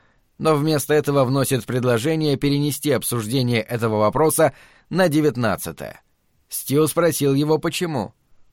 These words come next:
Глен. Потому что девятнадцатого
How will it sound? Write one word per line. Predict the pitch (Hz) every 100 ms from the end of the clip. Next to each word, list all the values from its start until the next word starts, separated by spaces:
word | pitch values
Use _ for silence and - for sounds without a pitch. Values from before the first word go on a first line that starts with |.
| _ _
Глен. | 104 143 123 87 _ _ _ _ _ _
Потому | - 95 90 123
что | - 180
девятнадцатого | 143 147 139 113 90 - 107 135 151